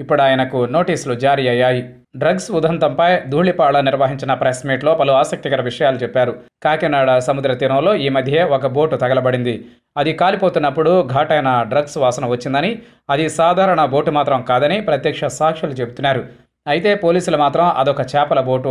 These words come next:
అని, బోటు తిరగబడడం వల్లే ప్రమాదవశాత్తు కాలిపోయి అందులో ఉన్న వ్యక్తి కూడా చనిపోయాడని అంటున్నారు. దీనిపై పోలీసులు సమగ్రంగా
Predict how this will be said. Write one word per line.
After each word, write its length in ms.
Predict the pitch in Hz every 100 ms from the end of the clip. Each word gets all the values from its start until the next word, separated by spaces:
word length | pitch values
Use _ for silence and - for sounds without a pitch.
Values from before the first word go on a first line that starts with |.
| 123
అని, 120 | 175 233 - _ _ 135
బోటు 220 | 180 208 175
తిరగబడడం 480 | 147 143 147 143 135
వల్లే 200 | 131 165 160 -
ప్రమాదవశాత్తు 760 | 139 139 147 135 139 127 143 123 120
కాలిపోయి 460 | 131 135 139 156 208 147
అందులో 200 | 135 143 131
ఉన్న 100 | 131 123
వ్యక్తి 200 | 131 - -
కూడా 140 | 147 127
చనిపోయాడని 500 | 139 131 139 123 139 147
అంటున్నారు. 340 | 123 131 123 - - _ _ 139
దీనిపై 280 | 165 175 170 160
పోలీసులు 380 | 147 143 131 165 165
సమగ్రంగా 480 | 143 139 143 135